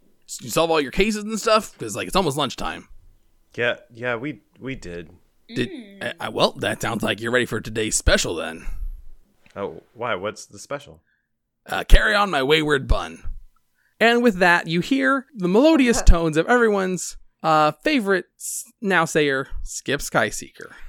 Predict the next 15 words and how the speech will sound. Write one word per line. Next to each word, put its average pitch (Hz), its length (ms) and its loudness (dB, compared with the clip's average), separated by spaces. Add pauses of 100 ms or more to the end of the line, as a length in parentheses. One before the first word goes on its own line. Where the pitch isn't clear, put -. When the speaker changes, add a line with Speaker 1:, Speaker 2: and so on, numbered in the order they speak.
(760)
Speaker 2:
Good 214 320 8
evening, 247 380 6
Lanarcanum. 214 840 6
It's 226 120 4
me, 226 360 4
Skip 165 280 4
Skyseeker, 175 760 4
now 151 200 2
sayer 170 280 2
five, 180 460 2
here 156 220 -2
with 160 120 -2
your 151 120 -4
evening 160 320 -6
news. 156 600 -8